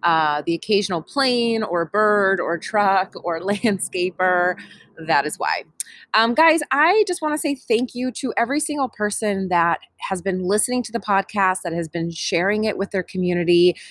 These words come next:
The community here at When Hustle Meets Flow is growing, and I love to see that. So just as a reminder, please snap a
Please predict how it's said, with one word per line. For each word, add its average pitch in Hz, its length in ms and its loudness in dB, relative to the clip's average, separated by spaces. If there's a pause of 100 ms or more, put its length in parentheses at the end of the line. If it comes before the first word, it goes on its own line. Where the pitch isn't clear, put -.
(260)
The 180 160 2
community 240 540 2
here 233 180 2
at 208 120 4
When 202 140 2
Hustle 202 300 -2
Meets 185 200 -4
Flow 180 320 0
is 175 200 -2
growing, 214 800 0
and 190 140 -2
I 175 80 0
love 190 520 2
to 220 100 -10
see 190 240 -4
that. 247 320 0
So 208 340 4 (300)
just 240 200 0
as 277 120 -4
a 277 60 -4
reminder, 240 520 -2 (160)
please 262 340 -2 (340)
snap 214 360 0 (120)
a 202 160 0